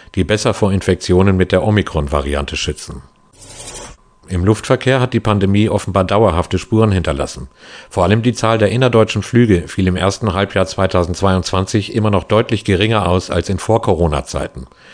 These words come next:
Das teilte der Bundesverband der deutschen Luftverkehrswirtschaft mit. Die Passagierzahlen an den Flughäfen lagen demnach bei neunundfünfzig Prozent. Sie erholten sich aber erst im zweiten Quartal, nachdem rund um Ostern die meisten Reisewarnungen zurückgenommen worden waren.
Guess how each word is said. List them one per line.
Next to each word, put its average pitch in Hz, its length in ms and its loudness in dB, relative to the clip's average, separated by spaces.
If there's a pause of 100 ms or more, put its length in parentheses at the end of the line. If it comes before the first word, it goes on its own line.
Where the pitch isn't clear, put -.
(220)
Das - 180 -2
teilte 113 280 0
der 110 100 4
Bundesverband 104 640 2
der 95 80 2
deutschen 92 320 2
Luftverkehrswirtschaft 82 1040 -2
mit. - 240 -10 (640)
Die 101 80 0
Passagierzahlen 107 840 2
an 104 100 2
den 98 160 2
Flughäfen 107 640 2
lagen 95 260 0
demnach 98 340 2
bei 95 140 0
neunundfünfzig 90 760 -2
Prozent. - 500 -6 (580)
Sie - 140 -2
erholten 98 380 4
sich 98 160 0
aber 92 160 2
erst 98 260 -2
im 101 100 -2
zweiten 113 360 -2
Quartal, 98 540 0 (340)
nachdem 95 320 2
rund 104 240 2
um 104 160 0
Ostern 107 500 2
die 95 100 2
meisten 104 320 -2
Reisewarnungen 92 760 0
zurückgenommen 90 640 0
worden 71 300 -4
waren. 69 300 -4